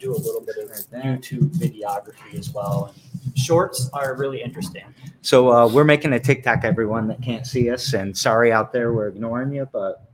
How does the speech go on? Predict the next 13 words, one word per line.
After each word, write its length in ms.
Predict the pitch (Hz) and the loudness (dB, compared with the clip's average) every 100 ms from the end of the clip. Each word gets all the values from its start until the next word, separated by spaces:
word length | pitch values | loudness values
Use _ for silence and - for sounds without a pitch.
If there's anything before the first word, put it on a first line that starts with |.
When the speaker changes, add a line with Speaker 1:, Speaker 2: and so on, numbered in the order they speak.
| 123 | -20
Speaker 2:
we 80 | 135 | -16
wanna 200 | 135 127 | -12 -10
make 260 | 123 123 - | -10 -10 -12
this 160 | 120 | -18
start 320 | - 127 110 - | -16 -14 -14 -14
to 120 | 104 | -20
happen. 240 | 101 _ _ _ - - - - - - | -20 _ _ _ -16 -12 -12 -14 -20 -8
Speaker 1:
Hey, 340 | 254 233 180 165 | -2 0 0 0
it's 160 | 131 | -4
Zero 460 | 131 160 165 170 170 | -6 -2 0 2 0
at 120 | 139 | -4
the 60 | 131 | -8
Fledge, 720 | 127 143 135 147 180 185 | -10 -6 -4 -6 -8 -12